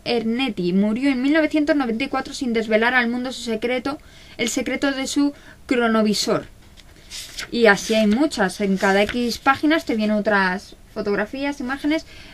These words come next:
no solo de personas, también había de cosas que se han descubierto por ahí. Hay unas, a ver si encuentro la foto, de unas bolas que se han descubierto en la selva y es como, "Guau, ¿y qué hacían esto aquí?". <laughs>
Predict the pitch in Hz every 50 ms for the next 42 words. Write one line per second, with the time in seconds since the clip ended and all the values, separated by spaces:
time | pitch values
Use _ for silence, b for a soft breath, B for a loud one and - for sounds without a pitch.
0 | B B - 226 226 - 240 226 214 208 202 202 208 208 - - 277 277 277 285
1 | 285 - - 220 202 208 214 208 202 208 208 208 196 185 185 175 170 160 160 190
2 | b b b b b b b b b - 208 208 208 202 226 233 226 254 240 226
3 | - - - - - - - - - 214 196 - 220 220 226 233 220 - - 233
4 | 208 220 220 214 208 208 220 208 202 190 185 - 202 190 196 208 247 285 330 B
5 | B B B B B B - 233 226 247 277 294 320 311 302 - - 294 - -
6 | 220 220 226 - 269 233 226 233 220 214 208 196 - - 196 190 B B B B
7 | B B - 202 214 214 220 254 277 302 302 294 269 220 208 226 240 262 285 320
8 | 381 480 - - - 285 254 214 214 220 220 - 254 247 254 277 - - 240 220
9 | 240 247 247 - 208 190 180 190 - - 240 247 262 294 302 277 220 202 208 -
10 | - 202 190 185 170 160 160 156 - - - - - - 202 190 190 196 - 302
11 | 381 - - - 311 - - - - - 269 254 254 269 311 302 262 202 214 -
12 | 294 359 349 - - - - - B